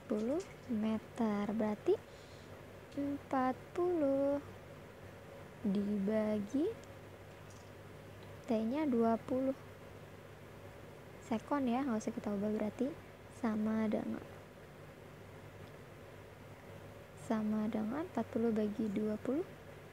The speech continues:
dua meter per sekon. Untuk yang nomor dua,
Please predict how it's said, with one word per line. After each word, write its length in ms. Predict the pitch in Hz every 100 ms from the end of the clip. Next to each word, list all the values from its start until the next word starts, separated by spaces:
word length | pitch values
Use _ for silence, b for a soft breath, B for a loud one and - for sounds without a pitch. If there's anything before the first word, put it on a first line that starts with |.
| -
dua 480 | 214 208 214 233 330 - - - - - - 254
meter 480 | 220 - - 320 370 - - - - - - - - - - -
per 240 | 294 359 381 - - -
sekon. 640 | 214 202 - - 220 - - - - - - - - - - - - - - - B B B B -
Untuk 240 | 247 262 -
yang 160 | 247
nomor 240 | 240 247 240
dua, 320 | 302 294